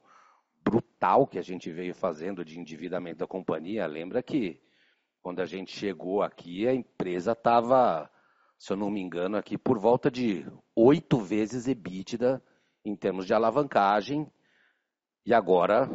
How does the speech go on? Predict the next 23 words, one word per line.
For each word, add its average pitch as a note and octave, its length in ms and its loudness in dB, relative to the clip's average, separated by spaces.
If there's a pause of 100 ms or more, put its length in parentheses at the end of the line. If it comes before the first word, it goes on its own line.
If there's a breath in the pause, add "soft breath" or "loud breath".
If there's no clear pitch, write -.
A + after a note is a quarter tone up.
(140)
a G2+ 100 -4
gente F2+ 320 -8
tá G2 160 2
chegando G2 920 2 (340 soft breath)
a G#2 160 2
zero G2 360 2
ponto A#2+ 360 0
cinco G#2+ 460 -6
se - 140 -2
a - 20 2
gente A2+ 280 -4
só A2 180 4
considerar A2+ 640 0
debêntures. G#2 640 -4
Se - 60 -12
a D#2+ 40 -10
gente E2+ 200 -14
considerar G#2 600 -4
debêntures G2+ 640 -6
mais G2 240 -6
antecipação G#2 640 -6
de G2+ 140 -8
recebível, A2 800 -6